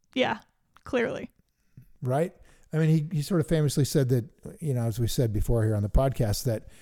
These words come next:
Speaker 2: when a good friend of his that owns a private jet said he'd give up his jet before he'd give up his iPhone, it was clear to Warren Buffett that, you know,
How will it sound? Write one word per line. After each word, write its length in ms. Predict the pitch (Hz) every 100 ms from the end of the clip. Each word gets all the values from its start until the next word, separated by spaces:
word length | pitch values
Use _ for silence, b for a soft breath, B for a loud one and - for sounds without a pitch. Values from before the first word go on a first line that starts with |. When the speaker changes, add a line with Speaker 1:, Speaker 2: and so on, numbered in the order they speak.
| b b
Speaker 2:
when 160 | - 139
a 40 |
good 160 | 135 147
friend 180 | - 151
of 60 |
his 180 | 127 117
that 140 | 123 -
owns 220 | 127 120
a 60 |
private 480 | 127 - 139 110 101
jet 360 | 113 139 107 -
said 220 | - 135
he'd 200 | 123 117
give 160 | 110 131
up 120 | 117
his 140 | 104 98
jet 240 | 131 127
before 260 | 120 - 120
he'd 100 | 104
give 160 | 120
up 120 | 113 -
his 100 | 110
iPhone, 480 | 131 123 123 107 101 b b b -
it 160 | 143
was 160 | 135 113
clear 300 | - 165 160
to 80 | 131
Warren 260 | 123 120
Buffett 300 | 110 131 127
that, 240 | 107 110 156
you 100 | 117
know, 140 | 104